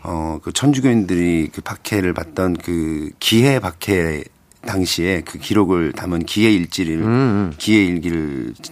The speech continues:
Speaker 1: 어, 저, 기해 일기를, 기해 <laughs> 일기의 저자이기도 하고요.
Speaker 2: 네네.
Speaker 1: 네, 또 김대건 신부님을 끝까지 보필하는 그런
Speaker 2: 음.
Speaker 1: 인물입니다.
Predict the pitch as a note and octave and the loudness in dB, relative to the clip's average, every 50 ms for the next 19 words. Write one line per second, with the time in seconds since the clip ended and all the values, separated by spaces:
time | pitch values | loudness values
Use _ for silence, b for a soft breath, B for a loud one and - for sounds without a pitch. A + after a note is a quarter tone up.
0 | - E2 E2 E2 D2+ C#2+ C#2+ C#2 C2+ - - F#2+ F2+ - - - - - - _ | -6 -6 -6 -6 -8 -10 -12 -12 -10 -8 -6 -6 -6 -6 -8 -16 -18 -18 -18 _
1 | - - - - - - - - - - G2+ G2 G2+ F#2 F2 E2 - F#2+ E2+ E2 | -18 -18 -18 -16 -16 -16 -14 -8 -2 2 6 6 8 6 6 4 2 2 2 2
2 | D#2+ D#2+ D2+ C2 - _ _ B B B B B B B B B B _ _ _ | 2 0 0 -2 -6 _ _ B B B B B B B B B B _ _ _
3 | - - - - A#2 B2 - E3+ C#3+ - - C3 B2+ C3+ D#3 - - - C3+ C3+ | -10 -4 0 2 4 4 4 4 4 4 4 4 4 4 2 4 6 6 6 6
4 | A#2+ A2 - - G2+ G#2+ G2 A#2+ A#2 G2+ F2+ D#2+ F#2 F2+ F#2 F#2+ A#2 A#2 A2+ G2 | 6 4 4 2 4 4 4 4 4 4 2 2 2 4 2 2 2 4 4 4
5 | G2 C#3 D3 C#3 A2+ F#2+ E2+ F2 A#2+ F#3 A#3 - F2+ E2 D2+ - - F2 - - | 4 4 4 2 2 2 2 2 0 0 0 -2 -4 -4 -4 -4 -6 -6 -2 0
6 | G#2+ A2 B2+ A#2 A#2+ G2 G2 F2+ F#2+ F#2 F2 F2 F#2 F#2 F#2 F2+ E2 C2+ - - | 2 4 4 4 2 0 -2 -4 -2 -2 -2 0 0 0 0 0 -2 -4 -6 -4
7 | - - E3+ D#3+ - - D#3+ C3 A#2 A2 - - - G2 F#2 F2 E2+ E2+ E2 E2 | -2 -2 -2 0 2 2 2 2 2 0 -2 -4 -2 -2 -2 -2 -2 -4 -2 0
8 | A#2 B2+ C#3+ D#3+ C#3 A2+ A2+ G2+ F2 D#2+ E2+ E2 D#2+ D2 D2 D2+ D2 - - | 2 2 4 4 4 2 2 0 0 0 -2 -2 -4 -6 -8 -10 -14 -16 -16